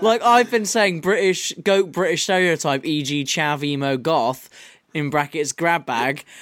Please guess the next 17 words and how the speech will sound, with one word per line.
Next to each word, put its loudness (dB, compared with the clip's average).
for, 0
like, 2
twelve 0
months, 0
and -2
we -2
still 0
haven't -2
done 0
it, -4
'cause -4
you're 2
like, 0
"No, 0
that's, 0
that's 0
horrible." 0